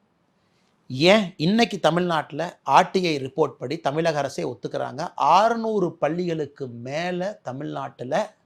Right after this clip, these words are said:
மாற்று மொழிகள் பயிற்று மொழியா இருக்கு, பயிற்று மொழியாக மாற்று மொழிகள் இருக்கு. ஐம்பத்தாறு ஸ்கூல்ல உருது இருக்கு, ஐம்பது ஸ்கூல்ல வந்து தெலுங்கு இருக்கு, நாற்பது ஸ்கூலுக்கு மேல மலையாளம் இருக்கு, ஒரு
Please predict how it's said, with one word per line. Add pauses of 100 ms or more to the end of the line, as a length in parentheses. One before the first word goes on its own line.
(260)
மாற்று
மொழிகள் (240)
பயிற்று
மொழியா
இருக்கு, (840)
பயிற்று
மொழியாக
மாற்று
மொழிகள்
இருக்கு. (640)
ஐம்பத்தாறு
ஸ்கூல்ல
உருது
இருக்கு, (960)
ஐம்பது
ஸ்கூல்ல
வந்து (100)
தெலுங்கு
இருக்கு, (1000)
நாற்பது
ஸ்கூலுக்கு
மேல (120)
மலையாளம்
இருக்கு, (540)
ஒரு